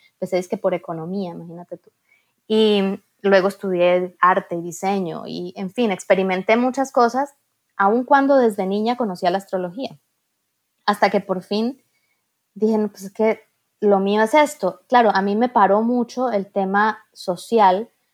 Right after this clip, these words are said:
porque tú sabes que esta, primero, no es una carrera establecida oficialmente, por lo menos no era, ahorita ya hay muchas más universidades de astrología, y era como decir, "Me voy a dedicar a ser astrólogo", era así como,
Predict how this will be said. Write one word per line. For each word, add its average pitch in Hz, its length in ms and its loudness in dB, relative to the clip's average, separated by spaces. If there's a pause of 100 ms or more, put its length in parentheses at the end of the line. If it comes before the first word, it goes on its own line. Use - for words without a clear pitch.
(140)
porque 202 280 -2
tú 196 160 -6
sabes 214 220 2
que 240 60 -2
esta, 226 260 0
primero, 220 360 -2
no 269 100 0
es 220 80 0
una 220 220 -2
carrera 190 540 2 (100)
establecida 185 760 0
oficialmente, 190 920 -4 (520)
por 175 100 0
lo 170 80 0
menos 180 240 -2
no 202 160 -2
era, 196 240 4
ahorita 180 440 -4
ya 180 220 2
hay 185 80 0
muchas 190 320 -8
más 185 180 -6
universidades 170 540 -8
de 185 60 -4
astrología, 190 760 -4 (520)
y 220 160 2
era 196 220 6
como 208 480 2
decir, 180 440 -2
"Me 208 120 -4
voy 190 120 0
a 202 60 4
dedicar 214 260 2
a 190 60 0
ser 202 160 -2
astrólogo", 220 640 0
era 196 160 4
así 196 240 -6
como, 190 520 -6